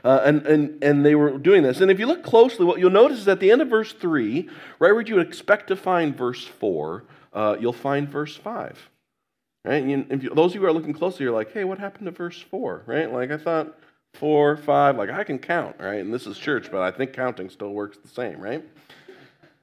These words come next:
You see, what, what you'll find is, is that where you expect to find verse four, you're gonna find a little footnote there. And if you look in your Bibles, what you'll find is that it'll, it'll kinda let you know, right? It's, it says that,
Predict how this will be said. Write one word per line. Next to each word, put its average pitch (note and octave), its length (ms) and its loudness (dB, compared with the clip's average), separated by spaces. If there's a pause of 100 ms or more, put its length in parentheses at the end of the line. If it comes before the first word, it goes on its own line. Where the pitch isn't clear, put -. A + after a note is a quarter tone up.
(880)
You D#3+ 80 0
see, G#3 180 2
what, G3 320 8
what F#3+ 100 2
you'll G#3 120 8
find C4+ 340 8
is, G3 180 -6
is F3+ 120 -10
that F#3+ 160 8
where G#3+ 140 8
you D#4 120 4
expect - 480 2
to E4+ 80 -4
find C4+ 340 4
verse F#3+ 220 2
four, E3 280 4
you're C#3 120 0
gonna E3+ 140 0
find G3 200 2
a E3 40 4
little D#3 200 2
footnote G2+ 580 -6
there. E2+ 260 -8 (920)
And C#3+ 80 0
if C#3 80 -4
you D3+ 240 4 (180)
look G3 160 2
in A#3+ 80 0
your A3 100 2
Bibles, D3 500 6
what D3+ 100 -2
you'll C3+ 80 -4
find C#3+ 340 4
is C#3+ 120 -4
that C#3 180 6
it'll, C#3 160 6
it'll D3 160 4
kinda F#3+ 260 2
let E3+ 280 4
you G3 80 -2
know, C#3+ 180 6
right? D#3 220 6
It's, D#3 160 -8
it E3+ 240 0
says A3 240 6
that, E3+ 260 4